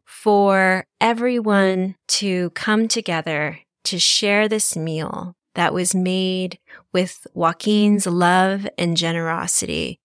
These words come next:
for his family. Those four acts, to plan,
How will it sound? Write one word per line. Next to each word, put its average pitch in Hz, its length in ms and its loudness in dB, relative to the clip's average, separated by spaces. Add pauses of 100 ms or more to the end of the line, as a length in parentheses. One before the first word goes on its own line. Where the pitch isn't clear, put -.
(240)
for 170 600 0
his - 380 -4
family. - 680 -10
Those 180 260 0
four 262 380 0
acts, - 540 -4 (120)
to - 140 -2
plan, 240 720 2